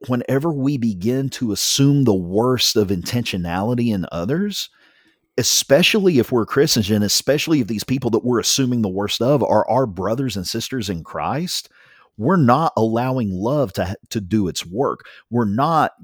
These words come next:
giving the benefit of the doubt. We're automatically jumping to conclusions, and we're judging the motivations and the hearts of our fellow laborers in Christ.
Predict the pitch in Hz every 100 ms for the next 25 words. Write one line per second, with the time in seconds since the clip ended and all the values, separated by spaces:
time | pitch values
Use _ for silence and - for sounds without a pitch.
0 | 95 123 160 143 107 101 85 117 113 -
1 | 110 90 82 78 110 117 - - - -
2 | _ _ _ _ _ _ 123 95 123 127
3 | 120 113 - _ - 110 156 175 151 139
4 | 127 110 92 110 120 135 139 143 - 156
5 | 139 123 101 104 104 95 87 87 131 160
6 | 139 107 104 98 92 90 110 139 143 120
7 | 110 110 113 101 90 80 - 123 139 -
8 | - - 104 98 87 82 - 104 117 135
9 | 139 131 90 101 131 117 92 90 85 85
10 | 76 - 135 151 107 90 -